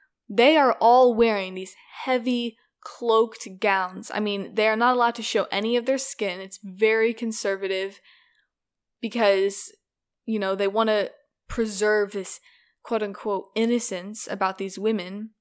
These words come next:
They don't want them showing any skin. They have to completely wear these dresses, and then they also have, I, I don't know the exact word, but they wear these white kind of,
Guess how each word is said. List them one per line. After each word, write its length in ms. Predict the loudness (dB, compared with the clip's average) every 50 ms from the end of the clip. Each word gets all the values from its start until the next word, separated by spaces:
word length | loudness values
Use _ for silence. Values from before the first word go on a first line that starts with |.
| _ _
They 120 | -4 0 2
don't 220 | 2 2 2 2
want 160 | 0 -2 0
them 140 | -2 -6 -6
showing 340 | -6 -6 -4 -6 -6 -6 -8
any 180 | -6 -6 -6
skin. 600 | -6 -6 -10 -4 0 0 0 2 2 2 0 0 -2 _ _ _ _ _ _ _ _
They 300 | 0 2 2 2 2 0
have 320 | 2 2 2 2 2 -4
to 240 | -6 -2 -2 -2 -2
completely 1000 | -2 -6 -10 -10 -8 -6 -6 -4 -4 -4 -6 -6 -6 -6 -6 -6 -10 -12 -14 _ _ _ _ _
wear 320 | -4 -2 0 2 2 0
these 280 | -2 -6 -10 -12 -14 -14
dresses, 640 | -2 2 2 4 4 2 -2 0 2 2 2 0 -2
and 160 | -6 -6 -4
then 180 | -4 -4 -4 -4
they 120 | -6 -2
also 440 | 2 2 2 2 2 -2 -4 -4 -4
have, 440 | -6 -6 -4 -2 -2 -2 -4 -6 -12 _ -20 -20 -20 _ _ _ _ _ _ _ _ -2
I, 260 | 0 2 2 0 -2 -6 -4
I 80 | -2 -2
don't 140 | -2 0
know 120 | 0 -2 -2
the 140 | 0 -2 -2
exact 400 | -2 -2 0 0 0 0 -2 -6
word, 320 | -4 -2 0 0 0 0
but 100 | -2 -2
they 120 | -2 -2
wear 360 | 0 0 0 0 2 2 0 -2
these 240 | -4 -6 -10 -12
white 640 | -14 -12 -4 -2 0 0 0 -2 -4 -8 -16 -18 -18 _ _ _ _ _ _ _ _ _ _ _ _ _ _ _ _ -18
kind 240 | -4 -2 0 2 2
of, 300 | 2 2 2 0 -6 -14